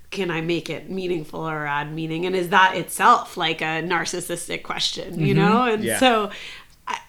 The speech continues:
Speaker 1: I think it's all
Speaker 2: It's great that you acknowledge that.
Speaker 1: <laughs> I mean,
Speaker 2: <laughs> Because
Speaker 1: yeah.
Speaker 2: we're all in this space.
Speaker 1: I would hope so. I mean, I think that's, I think
Speaker 2: Yeah.
Speaker 1: it's, it's, I think the thing is, is that we have to be able to hold both, and that both are true.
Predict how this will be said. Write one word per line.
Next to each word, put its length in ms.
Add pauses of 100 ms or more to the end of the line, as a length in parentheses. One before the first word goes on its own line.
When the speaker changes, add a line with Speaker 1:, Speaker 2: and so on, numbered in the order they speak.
Speaker 1:
I 180
think 220
it's 360
all 640
Speaker 2:
It's 120
great 200
that 160
you 60
acknowledge 420
that. 180
Speaker 1:
<laughs> 60
I 40
mean, 60
Speaker 2:
<laughs> 320
Because 200
Speaker 1:
yeah. 580
Speaker 2:
we're 80
all 80
in 160
this 160
space. 200
Speaker 1:
I 280
would 80
hope 320
so. 100
I 200
mean, 100
I 120
think 220
that's, 320
I 240
think 60
Speaker 2:
Yeah. 300 (340)
Speaker 1:
it's, 320
it's, 420 (640)
I 80
think 260
the 100
thing 260
is, 100
is 180
that 180
we 120
have 220
to 80
be 180
able 220
to 100
hold 320
both, 340
and 180
that 160
both 220
are 160
true. 400